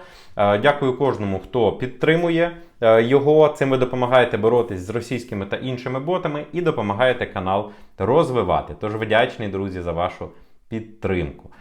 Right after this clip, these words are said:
Отже, міністр національної оборони, е, Польщі Владислав, е, Косіняк-Камиш повідомив, що кількість військових буде збільшена в прикордонних воєводствах. Це в Армінсько-Мазурському, Підляському, Люблінському та Підкарпатському.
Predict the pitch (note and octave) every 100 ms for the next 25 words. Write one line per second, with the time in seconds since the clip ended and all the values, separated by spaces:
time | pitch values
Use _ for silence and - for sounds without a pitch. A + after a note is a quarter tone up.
0 | - - - C3+ G2+ C2 - - - G2+
1 | C3 G3 G3 C3+ A#2+ B2+ B2+ C3+ A#2 -
2 | A2 B2 C#3 G2 F2+ - F#2 F2+ C#3+ E3+
3 | E3 A2 G#2+ C3+ C3+ A2+ G2+ - F#2+ -
4 | A2 - A#2+ G#2 - D3 E3 D3 - A2
5 | A2+ B2+ A2+ E2 - F2+ E2 - E3+ F3
6 | E3 E3+ E3+ E3 C3+ B2+ D3 - - -
7 | - - _ C3 F3+ F3+ D#3+ F3+ E3 -
8 | G#2 G2+ A#2 A#2+ B2+ D#3 C3+ B2+ B2+ A2+
9 | G#2 G#2 - C#3+ D3 A#2+ G#2 F#2+ F#2+ A2+
10 | D3 D3+ - B2 G#2 G2+ G#2 - - D3+
11 | E3 - D3+ C#3+ A2+ G#2 - - C#3+ D3+
12 | G#2 B2+ C#3+ D#3+ D#3+ E3 F3 F3+ - -
13 | - A2 C3 E3 - - - - C#3+ E3
14 | - D#3+ D3+ - D#3+ D3+ A#2 - F#2+ D#2
15 | C2+